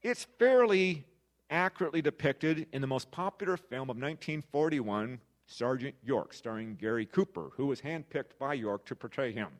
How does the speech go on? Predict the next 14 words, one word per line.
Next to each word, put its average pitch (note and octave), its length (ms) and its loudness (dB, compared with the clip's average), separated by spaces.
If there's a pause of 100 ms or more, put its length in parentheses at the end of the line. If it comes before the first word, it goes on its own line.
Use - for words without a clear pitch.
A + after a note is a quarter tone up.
(1500)
Folks, A3+ 420 4 (120)
history G#3+ 380 0
confirms C3 840 -4 (380)
that B2+ 120 0
this G3+ 180 2
Christian G3+ 460 2
tough F3 320 0
guy, G2+ 360 0 (2000)
he A#2+ 160 2
single-handedly C#3+ 1300 6
attacked G#2+ 520 0
an A#2 120 -4
entire C#3+ 680 2 (340)
German B2+ 500 2